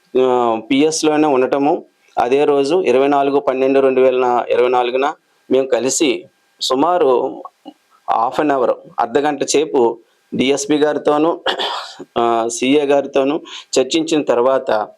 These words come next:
ఇది ఇప్పుడు పండుగ వాతావరణం కాబట్టి మీరు ప్రశాంతమైన వాతావరణంలో మీరు ఆదా-, ఆరాధన చేసుకోమని మాకు సూచనలు ఇవ్వటము,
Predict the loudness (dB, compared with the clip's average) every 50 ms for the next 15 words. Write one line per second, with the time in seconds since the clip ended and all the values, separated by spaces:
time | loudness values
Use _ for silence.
0 | _ -16 -16 -16 -16 _ -2 0 2 2 2 2 0 0 -2 0 0 2 2 2
1 | 0 0 -2 -2 0 0 0 0 0 0 0 0 -2 -2 0 0 0 0 0 0
2 | 0 0 0 0 0 0 2 0 2 0 0 -2 0 -2 -2 0 0 -2 0 0
3 | 0 2 4 2 2 0 -2 -6 -4 -2 -2 -2 0 -2 -2 0 0 0 0 0
4 | 0 0 0 0 0 0 2 0 0 -2 0 -2 -2 -2 -4 _ _ -20 -10 -2
5 | 0 0 2 2 0 0 0 2 2 2 2 2 2 2 2 0 0 0 0 -2
6 | -2 0 0 2 2 0 0 -2 -2 0 0 0 0 0 -2 -2 -2 -2 -2 -2
7 | -2 -2 0 0 0 -2 -2 -2 -2 -2 0 0 0 2 2 2 0 0 0 0
8 | 0 0 -2